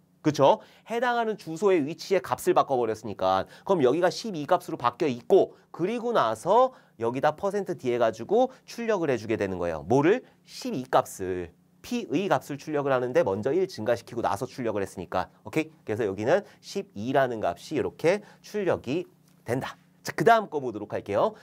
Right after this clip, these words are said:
자, 얘 같은 경우에도 곱하기 P가 이렇게 붙어 있잖아요. 그쵸? 곱하기 P가 붙어 있기 때문에 P의 값을 얘기하는 거죠. P의 값은 지금 P는 백 번지잖아요.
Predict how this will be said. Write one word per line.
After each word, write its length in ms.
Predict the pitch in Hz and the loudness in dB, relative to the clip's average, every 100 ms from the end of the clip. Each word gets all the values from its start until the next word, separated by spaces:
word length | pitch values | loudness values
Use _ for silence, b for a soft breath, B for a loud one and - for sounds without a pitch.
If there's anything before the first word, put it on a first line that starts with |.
| B | B
자, 160 | - 135 | -4 -2
얘 140 | 165 | 2
같은 240 | 226 226 214 | 2 0 -4
경우에도 380 | 190 170 165 | 0 0 0
곱하기 340 | 160 170 226 214 | -2 -2 -2 -2
P가 180 | 214 196 | 0 0
이렇게 180 | 160 | 0
붙어 360 | 180 - - 269 | -4 -10 2 2
있잖아요. 640 | 269 160 117 95 92 80 _ | 2 0 2 2 0 -4 _
그쵸? 380 | - 127 147 233 B B | -6 4 4 4 B B
곱하기 340 | - 156 226 208 | -12 0 0 0
P가 180 | 226 202 | -4 -4
붙어 240 | - 180 | -2 -2
있기 140 | 175 160 | -2 0
때문에 400 | 131 139 135 - | -2 2 0 -2
P의 720 | - 240 240 - 139 226 254 | -8 -6 -6 -4 -4 -2 0
값을 380 | 190 - 156 123 | 0 0 -4 -4
얘기하는 380 | 104 117 117 113 | 0 0 0 0
거죠. 320 | 113 143 - B B | 2 2 0 B B
P의 400 | - 262 190 208 | -6 0 0 0
값은 280 | 151 - 151 | -2 -4 -14
지금 280 | 139 147 - B _ | -4 0 0 B _
P는 300 | - 262 254 | -6 -4 -4
백 180 | - 107 | -4 0
번지잖아요. 540 | 196 180 143 113 87 | 0 2 2 0 -2